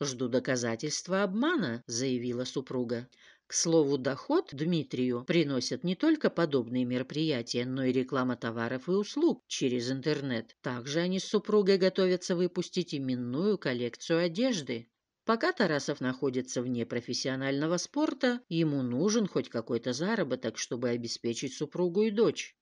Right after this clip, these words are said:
А скоро звёздная семья пополнится ещё одним ребёнком.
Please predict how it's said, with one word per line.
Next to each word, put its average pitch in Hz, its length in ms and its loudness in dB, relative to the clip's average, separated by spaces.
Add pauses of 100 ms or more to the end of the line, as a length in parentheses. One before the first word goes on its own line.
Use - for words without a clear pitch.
А 143 100 -4
скоро 123 420 -2
звёздная 143 540 0
семья 165 340 0
пополнится 127 720 -4
ещё 117 360 -2
одним 123 280 -4
ребёнком. 156 720 -2